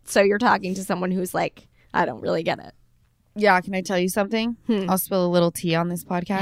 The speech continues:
Speaker 1: Yes.
Speaker 2: A lot of tea.
Speaker 1: Okay.
Speaker 2: So at Jackson Brittany's, um, I,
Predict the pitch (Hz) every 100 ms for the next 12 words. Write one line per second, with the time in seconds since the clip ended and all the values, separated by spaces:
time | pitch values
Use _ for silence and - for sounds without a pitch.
0 | 180 170 - - - - _ _ _ _
1 | _ _ _ _ _ - 170 160 151 151
2 | - 160 139 160 214 202 180 175 220 _
3 | _ _ _ - - - 170 160 139 -
4 | _ _ _ _ _ _ - 170 151 165
5 | 175 160 - 160 151 135 156 165 185 -
6 | - _ _ _ _ _ _ _ _ _
7 | _ - 170 160 147 127 - _ _ _
8 | _ _ _ _ _ _ _ _ - -
9 | _ - 175 170 170 170 165 165